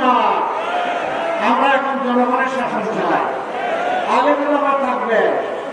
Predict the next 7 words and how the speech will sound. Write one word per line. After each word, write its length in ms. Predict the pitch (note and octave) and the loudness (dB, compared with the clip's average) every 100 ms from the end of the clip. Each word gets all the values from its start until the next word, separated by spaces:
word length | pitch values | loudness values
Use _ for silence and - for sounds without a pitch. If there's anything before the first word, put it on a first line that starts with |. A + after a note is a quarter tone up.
| - - - B3+ | -10 -8 0 2
এদেশের 400 | C#4 C#4 D4 D4+ B3+ | 4 4 4 2 2
দক্ষ 200 | - D4+ C#4 | 2 2 2
মানুষগুলো 480 | C4+ D4 D4+ D4 C#4 C#4 | 2 2 0 0 0 2
থাকবে, 300 | B3+ B3 A#3 - - - - - - - | 2 0 2 2 2 -2 -4 -8 -10 0
দেশপ্রেমিকদের 960 | B3+ D4 D4 D#4 D4 D4+ D4+ A#3+ C#4+ C#4+ B3 | 4 4 4 2 2 2 2 2 4 4 4
দলগুলো 420 | B3+ D4+ D4+ D#4 C#4 C#4 | 4 4 4 2 2 2
আসবে, 280 | B3 B3+ | 0 0